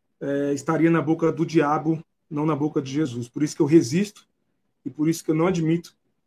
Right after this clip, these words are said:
que as pessoas a-, é, associem e generalizem os evangélicos, porque nós somos muito diferentes.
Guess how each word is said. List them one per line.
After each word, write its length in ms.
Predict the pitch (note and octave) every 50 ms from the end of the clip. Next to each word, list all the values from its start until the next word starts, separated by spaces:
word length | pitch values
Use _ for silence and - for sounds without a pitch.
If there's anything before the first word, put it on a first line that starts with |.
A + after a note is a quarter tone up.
| _ _ _ _ _ _ _
que 260 | - - D#3+ D#3+ D#3
as 140 | D#3 D3 -
pessoas 580 | - C#3 - E3+ E3 D#3+ C#3+ - - - - _ _ _ - -
a-, 220 | E3+ D#3+ D#3 - -
é, 220 | D#3+ D#3 D3+ D3
associem 840 | D3 C#3+ - E3 D3+ - - - G3 G3+ G#3+ G3+ F3+ D#3 C3+ B2+ B2+ C3+
e 180 | C#3+ D#3 D#3+ D#3
generalizem 920 | C3 C3+ E3+ E3 E3 D#3 D#3+ D#3 D3 D3+ E3+ F#3 F#3+ D3 C#3+ C3+ B2 A#2+ - _ _ _ _ _ _
os 120 | - C#3 C#3+
evangélicos, 680 | D#3+ C#3 E3 E3 D3 B2+ D3 D3 D3+ E3 E3 - -
porque 440 | - - D#3+ C#3 - E3 D#3 D#3 D3
nós 200 | D3+ D#3 D3+ -
somos 420 | - - - - - E3+ D#3+ C3+
muito 420 | D3+ D3+ D3+ D#3+ F3+ G#3 G#3 G3
diferentes. 640 | E3+ F3 F3+ - F3+ D3+ D3+ D#3+ D#3+ - - -